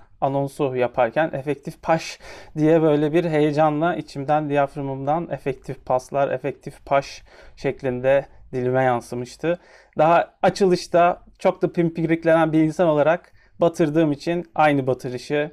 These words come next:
onuncu yıl videosunda da yaparak programa birazcık daha rahatlık katmak istiyorum.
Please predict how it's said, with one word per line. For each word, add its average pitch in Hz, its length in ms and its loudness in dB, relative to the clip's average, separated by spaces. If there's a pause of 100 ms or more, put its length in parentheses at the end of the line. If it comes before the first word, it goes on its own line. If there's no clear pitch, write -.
(160)
onuncu 156 360 0
yıl 147 160 2
videosunda 120 580 -6
da 113 80 -4
yaparak 123 500 -2 (540)
programa 180 520 4
birazcık 175 440 2
daha 185 200 4
rahatlık 165 440 0
katmak - 340 -8
istiyorum. 160 580 -4